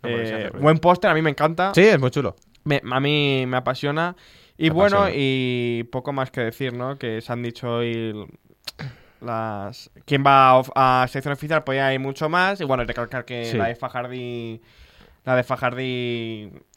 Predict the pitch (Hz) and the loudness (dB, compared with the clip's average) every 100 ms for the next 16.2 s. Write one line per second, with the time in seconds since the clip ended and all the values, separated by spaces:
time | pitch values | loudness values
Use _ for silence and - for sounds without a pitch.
0 | - 135 123 123 120 120 147 139 175 220 | -12 -6 -6 -4 -4 -6 -8 -8 -4 -4
1 | 247 127 123 120 120 123 160 139 117 139 | -4 -4 -4 -6 -8 -6 -6 -6 -10 -2
2 | 135 196 226 160 123 - - 202 117 - | 0 0 -2 -2 -2 -2 -4 -6 -6 -12
3 | _ 131 117 101 - _ 135 139 190 220 | _ -4 0 -2 -4 _ -8 -2 0 0
4 | - 165 208 202 160 165 127 98 _ - | 0 0 2 4 6 4 2 -8 _ 2
5 | 131 120 113 110 127 139 143 131 113 127 | 4 4 2 2 4 6 6 6 4 4
6 | 180 208 175 139 120 131 135 123 156 160 | 4 4 2 2 2 4 4 4 -2 -4
7 | 135 - 113 110 123 107 131 131 131 123 | -6 0 0 2 0 0 0 0 -4 -10
8 | 113 120 123 127 143 139 117 110 107 101 | -14 -12 -10 -6 0 2 4 4 2 2
9 | 95 - 110 123 131 117 135 147 147 131 | 0 0 2 6 4 4 4 4 4 2
10 | 107 98 101 - 123 131 110 113 127 131 | 0 0 -2 0 2 4 6 6 6 6
11 | 135 160 143 127 131 123 - 131 143 147 | 8 8 6 4 2 0 2 4 6 6
12 | 135 120 92 135 196 - 165 185 - 147 | 6 4 4 6 6 2 -6 -6 -6 -4
13 | 139 135 170 202 175 170 196 202 170 190 | 0 0 2 2 4 4 4 2 2 -2
14 | 240 160 160 170 165 175 202 170 156 147 | -4 -4 -6 -8 -6 -4 0 0 0 -2
15 | 165 180 170 175 180 170 165 165 147 143 | -4 -6 -4 -4 -6 -6 -6 -6 -8 -8
16 | 120 - | -12 -14